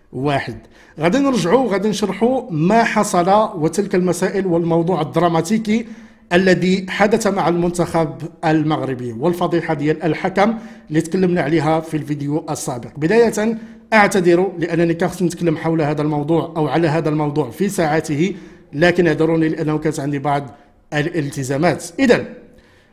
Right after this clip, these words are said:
في الخلي-، خلينا في الفيديو السابق أن المباراة كانت قد انتهت بهدفين مقابل هدفين تعادل،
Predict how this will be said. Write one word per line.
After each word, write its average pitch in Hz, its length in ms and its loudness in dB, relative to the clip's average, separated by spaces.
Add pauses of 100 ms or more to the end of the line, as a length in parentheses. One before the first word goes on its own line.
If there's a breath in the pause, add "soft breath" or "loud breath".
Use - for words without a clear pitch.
(100)
في - 140 -2
الخلي-، 254 480 6
خلينا 208 400 2
في 180 80 -2
الفيديو 165 260 2
السابق 175 500 0 (420)
أن 175 240 2 (380)
المباراة 196 840 2
كانت 170 240 4
قد 170 200 -2
انتهت 160 520 0
بهدفين 156 540 0
مقابل 170 420 2
هدفين 180 540 0 (120)
تعادل، 170 440 4